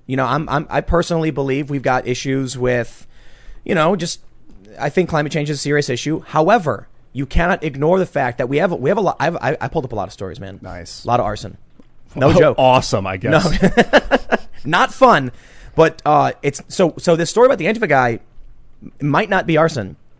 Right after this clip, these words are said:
Speaker 1: but there's many, many other stories that are, and they, and they bring it up. So I'm telling you, man, there are people literally out there right now starting fires. I, I don't think they're all intentional. It's probably people flicking cigarettes.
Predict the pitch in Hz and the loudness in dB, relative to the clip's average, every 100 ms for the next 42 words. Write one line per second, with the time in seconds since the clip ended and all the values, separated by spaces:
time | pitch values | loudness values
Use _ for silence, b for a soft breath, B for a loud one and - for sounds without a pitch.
0 | - 127 127 120 117 131 139 139 127 123 | -8 -2 0 -2 0 0 0 0 0 -2
1 | 117 113 - 110 107 117 - 107 98 87 | -2 -4 -4 -6 -6 -6 -6 -6 -8 -10
2 | _ _ _ - 120 123 - 123 131 131 | _ _ _ -8 -2 -2 -2 -2 0 0
3 | 127 117 107 - 117 110 - b b b | -2 -2 -4 -4 -4 -4 -10 b b b
4 | 131 139 156 147 127 123 127 151 143 165 | -6 -2 0 0 -2 -2 0 -2 -2 -4
5 | 156 123 113 127 147 143 123 123 143 135 | 0 0 0 -2 0 0 0 -2 -2 -2
6 | 123 104 110 - - 117 127 170 175 175 | -2 -2 -8 -14 -12 -2 0 0 -2 0
7 | 120 107 107 - - - - 135 165 175 | -2 -4 -8 -14 -14 -8 0 2 2 -2
8 | - 131 127 120 113 - b b b 131 | -2 0 0 -2 -4 -10 b b b -2
9 | - 160 220 254 185 - 127 170 117 120 | 2 2 2 0 -2 0 0 0 -2 -4
10 | 185 151 95 - - - _ - - - | -4 -4 -8 -12 -18 -20 _ -20 -20 -20
11 | - - 143 190 185 165 - - 117 170 | -20 -4 0 0 0 -4 -4 -4 -2 -2
12 | 175 107 - - | 0 -2 -4 -12